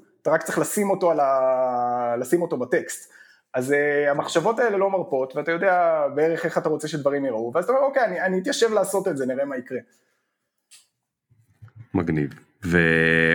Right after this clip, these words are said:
Speaker 2: אוקיי, אז זה היה מוכן.
Speaker 1: כן, אז
Speaker 2: ומה עכשיו? אה, עוד, עוד, רגע, עוד
Speaker 1: כן.
Speaker 2: שאלה שקשורה לפרויקטים מהסוג הזה. אה, איך החלטת שזה מוכן? כי הרי תמיד אפשר להמשיך ולשפר ולשפר ולשפר.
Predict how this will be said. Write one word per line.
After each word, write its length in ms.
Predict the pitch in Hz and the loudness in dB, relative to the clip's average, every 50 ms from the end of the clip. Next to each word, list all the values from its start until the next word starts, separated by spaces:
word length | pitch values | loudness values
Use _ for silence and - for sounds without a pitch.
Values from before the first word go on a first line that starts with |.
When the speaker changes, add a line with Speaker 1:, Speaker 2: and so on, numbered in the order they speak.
| - | 2
Speaker 2:
אוקיי, 220 | - 104 - - 85 - - - - | 0 0 0 0 -2 -4 -4 -6 -4
אז 100 | 92 85 | -2 0
זה 80 | 101 | 2
היה 120 | 107 113 123 | 2 2 2
מוכן. 360 | 127 - - - 80 76 78 95 92 - _ _ _ _ _ _ _ _ _ _ _ _ _ _ _ _ - | 0 -2 -2 -2 -2 -2 -4 -6 -10 -12 _ _ _ _ _ _ _ _ _ _ _ _ _ _ _ _ -8
Speaker 1:
כן, 160 | - - 98 101 | -8 -6 -6 -4
אז 100 | - - | -2 0
Speaker 2:
ומה 180 | 98 92 90 87 | 0 2 2 0
עכשיו? 240 | 87 - - - 87 - - | -2 -4 -4 -6 -4 -2 -2
אה, 120 | 117 - - - - | -2 -2 -2 -2 0
עוד, 120 | - - - - - _ | 0 0 -2 -6 -12 _
עוד, 280 | - 135 127 - - - | 0 0 0 0 0 0
רגע, 200 | 104 104 90 82 | 2 2 2 2
עוד 160 | 76 82 90 - | 2 0 0 0
Speaker 1:
כן. 60 | - 87 | 2 2
Speaker 2:
שאלה 280 | 85 78 76 85 107 117 - - _ _ - | 2 2 2 2 0 -2 -4 -10 _ _ -6
שקשורה 460 | - - - - - - 80 78 80 80 | -4 -2 2 2 2 2 2 0 0 2
לפרויקטים 960 | 80 80 78 76 76 73 76 - - - - 82 80 78 76 - - 87 76 | 4 4 4 2 2 0 0 -2 -4 -2 0 0 2 0 0 0 0 0 0
מהסוג 380 | 73 73 - - - 80 76 76 | 0 -2 -2 -2 -2 -2 -2 -2
הזה. 220 | 69 71 69 85 117 117 - - - - - - - - - - - - - - | -2 -2 -2 -2 -2 -4 -8 -14 -18 -16 -16 -16 -16 -16 -16 -16 -16 -6 -2 0
אה, 360 | 73 71 71 71 69 69 71 71 - _ _ _ _ _ _ _ _ _ _ _ - - | 0 2 0 0 -2 -2 -4 -6 -8 _ _ _ _ _ _ _ _ _ _ _ -8 -4
איך 160 | - 78 - - | -2 0 0 2
החלטת 400 | - 92 90 87 110 - - - | 2 2 0 0 0 -2 -2 -2
שזה 200 | - 87 85 80 | 0 0 0 0
מוכן? 360 | 78 76 - 123 110 87 76 | 0 0 0 0 0 -2 -2
כי 140 | - - 76 | -2 -4 -2
הרי 180 | 67 69 71 | -2 -2 -2
תמיד 260 | - - 76 82 87 | 0 0 0 2 2
אפשר 340 | 110 - - - 82 78 76 | 2 2 2 2 0 0 0
להמשיך 500 | 76 73 71 73 - - - 76 71 76 78 | 0 0 0 -2 -2 -2 -2 -2 -4 -4 -2
ולשפר 680 | 73 73 71 69 67 67 76 - - 80 - 80 78 76 73 | -2 0 -2 -2 -2 -2 -2 -2 -2 -2 -2 -2 -2 -2 -2
ולשפר 420 | 76 69 - - 78 - 78 71 69 | -4 -4 -4 -4 -2 -2 -2 -2 -4
ולשפר. 440 | 69 69 - - - - 76 67 | -4 -6 -6 -6 -6 -6 -8 -10